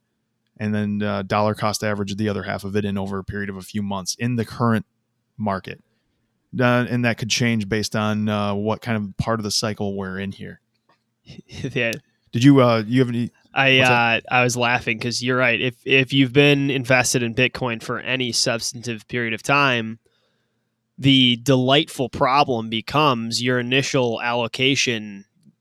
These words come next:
Speaker 2: uh, grows significantly.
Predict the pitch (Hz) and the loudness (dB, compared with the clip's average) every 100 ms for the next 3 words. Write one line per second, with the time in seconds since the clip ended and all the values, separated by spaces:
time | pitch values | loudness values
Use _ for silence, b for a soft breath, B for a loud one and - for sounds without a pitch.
0 | _ _ _ _ 113 101 90 78 110 117 | _ _ _ _ -8 -6 -8 -10 -12 -8
1 | 120 139 139 123 110 - 120 120 123 120 | 0 4 4 2 0 -2 -2 -6 -6 -8
2 | 117 90 92 | -10 -14 -16